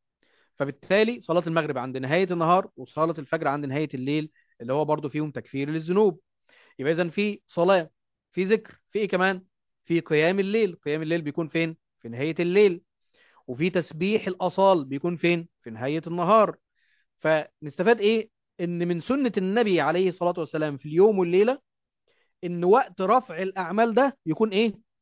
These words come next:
يكون وقت عبادة وذكر واجتهاد عشان ربنا سبحانه وتعالى يغفر لنا فيه. يبقى ده العرض الأول، وهو العرض الإيه؟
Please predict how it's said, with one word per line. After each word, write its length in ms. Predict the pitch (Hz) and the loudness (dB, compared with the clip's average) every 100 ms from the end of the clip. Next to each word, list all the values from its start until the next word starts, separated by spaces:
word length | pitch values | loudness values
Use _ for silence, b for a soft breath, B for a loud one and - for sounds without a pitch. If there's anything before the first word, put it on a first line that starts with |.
| _ _ - | _ _ -10
يكون 180 | 175 | -6
وقت 280 | 175 180 - | -4 -4 -8
عبادة 560 | 123 139 165 160 139 - _ | -8 0 2 2 0 -8 _
وذكر 420 | 117 139 180 - | -8 -6 -6 -2
واجتهاد 680 | 147 185 - 175 247 277 - _ _ _ _ _ | -4 -2 0 2 4 2 -4 _ _ _ _ _
عشان 280 | 120 135 185 | -12 -6 -4
ربنا 320 | 170 143 165 | -2 -2 -2
سبحانه 240 | 160 - 170 | -4 -4 -4
وتعالى 420 | 151 156 156 156 _ _ _ _ | 0 2 2 0 _ _ _ _
يغفر 300 | 131 127 - | -12 -10 -8
لنا 200 | 123 143 | -6 -6
فيه. 160 | 127 101 _ _ _ | -6 -12 _ _ _
يبقى 200 | 120 131 | -8 -2
ده 60 | 160 | 0
العرض 360 | 165 208 214 | 4 2 2
الأول، 400 | 165 175 185 190 | -2 2 4 4
وهو 240 | 143 135 156 | 2 0 -2
العرض 420 | 123 110 160 143 | 0 -2 -2 -8
الإيه؟ 340 | 117 131 151 | -12 -6 -6